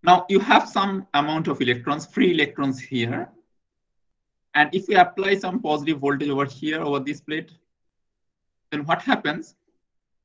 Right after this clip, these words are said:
The electrons will be attracted and the electrons will flow in this particular direction. So the electrons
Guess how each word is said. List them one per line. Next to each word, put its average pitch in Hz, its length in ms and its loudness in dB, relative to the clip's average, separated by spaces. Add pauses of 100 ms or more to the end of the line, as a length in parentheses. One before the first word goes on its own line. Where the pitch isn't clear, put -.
(160)
The - 200 0
electrons - 760 0 (1000)
will 143 140 -2
be 151 80 -2
attracted 165 680 -2 (1040)
and 160 200 2
the 151 120 -4
electrons 185 440 -2
will 175 140 -4
flow 185 520 0 (520)
in 156 160 -6
this 143 160 -8
particular 117 460 -8
direction. - 500 -16
So 123 120 -14
the 135 80 -6
electrons 160 600 -8